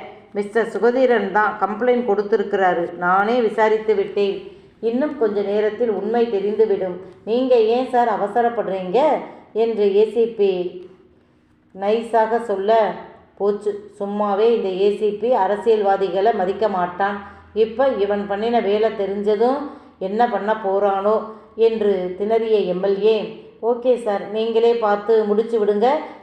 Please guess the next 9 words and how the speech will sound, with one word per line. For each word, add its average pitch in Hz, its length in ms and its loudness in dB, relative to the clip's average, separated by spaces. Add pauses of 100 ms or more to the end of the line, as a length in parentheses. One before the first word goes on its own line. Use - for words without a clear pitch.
எனக்கு 190 300 -4
அவசரமா 240 480 -2
போக 220 280 2
வேண்டிய 208 340 2
வேலை 226 320 2
இருக்கு" 208 360 0 (380)
என்று 220 360 2
எழுந்து 233 360 0
கொள்ள, 190 240 -2